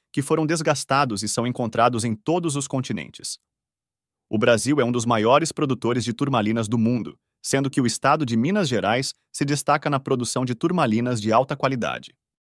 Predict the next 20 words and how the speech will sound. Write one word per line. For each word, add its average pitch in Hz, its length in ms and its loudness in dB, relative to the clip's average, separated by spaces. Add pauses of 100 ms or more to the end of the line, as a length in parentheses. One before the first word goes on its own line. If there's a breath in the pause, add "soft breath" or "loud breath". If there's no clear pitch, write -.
(140)
E 185 80 -2
como 254 240 0
surgem 139 440 0
as 104 100 -2
cores 113 260 0
das 101 160 0
turmalinas? 87 680 -6 (760)
Durante 107 340 0
seu 135 140 2
crescimento 117 540 -2
há 120 60 6
milhares 123 640 2
de 101 120 -2
anos, 117 360 -4 (300)
alguns 131 480 2
oligoelementos, 135 1000 0 (180)
como 98 200 -2
o 90 40 -8
ferro, 127 540 0 (140)
manganês 110 640 2